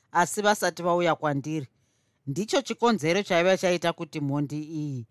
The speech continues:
inyatsoziva kuti ini ndichafeya nyaya iyi, nemhaka yokuti yaive yoziva kare nekutaurirwa kwayaive yaitwa.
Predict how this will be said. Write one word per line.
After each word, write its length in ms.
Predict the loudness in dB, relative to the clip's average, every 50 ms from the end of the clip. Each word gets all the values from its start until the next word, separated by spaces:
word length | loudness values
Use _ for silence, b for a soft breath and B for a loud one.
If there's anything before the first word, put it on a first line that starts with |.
| _ _ _ _ _ -8
inyatsoziva 760 | -4 0 2 2 2 2 0 -2 -2 -2 -4 0 2 2 2
kuti 280 | 2 -2 -8 -8 -10 -16
ini 360 | -8 -4 -2 -2 0 0 -2
ndichafeya 560 | -2 -2 0 -2 -2 0 0 0 0 2 2
nyaya 300 | 2 0 0 2 0 0
iyi, 260 | -2 -4 -6 -8 -10 _ _ _ _ _ _ _ -4
nemhaka 480 | -2 0 0 2 2 0 0 0 0
yokuti 440 | 0 0 0 -2 -10 -12 -10 -4 0
yaive 360 | 2 4 4 2 2 2 0
yoziva 480 | 0 0 -2 -4 -6 -6 0 2 0 0
kare 460 | 2 0 2 4 4 2 0 -4 -10 _ _ -6
nekutaurirwa 920 | 0 0 0 0 0 -4 0 4 4 6 6 4 2 0 -2 0 0 0 0
kwayaive 560 | 0 0 0 2 4 4 2 2 2 0 2
yaitwa. 520 | 2 2 2 0 -2 -6 -8 -10 -10 -10